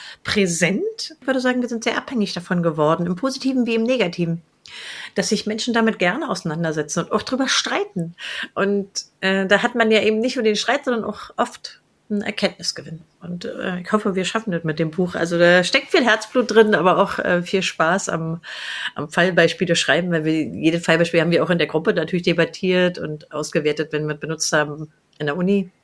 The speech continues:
Und ich habe auch ein paar Sachen, äh, entdeckt, die sich so in den letzten zehn Jahren verändert haben. Also die, die Gruppe existiert schon eine ganze Weile und man merkt, wie sich manchmal auch der Zeitgeist und Werte auch verändern. Also was macht dieser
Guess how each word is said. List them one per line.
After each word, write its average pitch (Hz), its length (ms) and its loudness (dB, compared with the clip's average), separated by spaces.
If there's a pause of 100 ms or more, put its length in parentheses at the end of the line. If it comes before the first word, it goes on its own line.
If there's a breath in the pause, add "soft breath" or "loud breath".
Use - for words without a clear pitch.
(500)
Und 240 220 -6
ich - 180 -8
habe - 120 -10
auch 220 100 -10
ein 214 80 -6
paar 202 140 -4
Sachen, 196 440 -4 (180)
äh, 180 300 -2
entdeckt, 180 340 -10
die 190 80 0
sich 180 220 -2
so 185 100 -4
in 175 60 -2
den 165 100 -4
letzten 175 260 -8
zehn 151 240 -4
Jahren 160 460 0
verändert 135 480 -12
haben. 135 260 -10 (140)
Also 156 160 -4
die, 156 240 -2
die 170 80 -8
Gruppe 175 220 2
existiert 233 420 -4
schon 220 160 0
eine 185 80 -2
ganze 175 240 -4
Weile 170 320 2
und 165 160 -8
man 156 180 -4
merkt, 160 340 -2
wie 170 60 -2
sich 160 200 -8
manchmal 160 360 -6
auch - 120 -10 (580 loud breath)
der 147 100 -4
Zeitgeist 269 880 -2
und 170 260 -4
Werte 190 640 2
auch - 220 -6
verändern. 160 640 -2 (280 loud breath)
Also 160 160 -4
was 160 200 0
macht - 260 0
dieser 143 380 -2